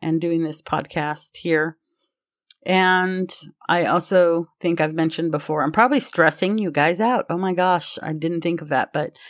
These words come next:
I hope I'm not. Um, taking care of my mom to some extent. I have a skirt that I have to sew for her, and it's been over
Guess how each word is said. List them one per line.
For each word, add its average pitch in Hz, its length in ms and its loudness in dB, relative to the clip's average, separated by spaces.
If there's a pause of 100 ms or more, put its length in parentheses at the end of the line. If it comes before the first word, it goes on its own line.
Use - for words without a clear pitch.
(180)
I 190 100 4
hope 269 240 4
I'm 165 160 4
not. 127 300 0 (560)
Um, 170 360 2
taking 196 340 0
care 190 260 6
of 180 80 2
my 175 140 4
mom 175 600 4
to 190 100 -4
some 185 200 2
extent. 156 480 0
I 165 60 0
have 170 160 2
a 165 60 0
skirt - 460 0
that 156 100 -2
I 156 40 2
have 160 180 -6
to 165 60 -8
sew 170 240 2
for 175 180 2
her, 185 200 2
and 160 100 2
it's 147 200 -4
been 165 200 2
over 160 520 2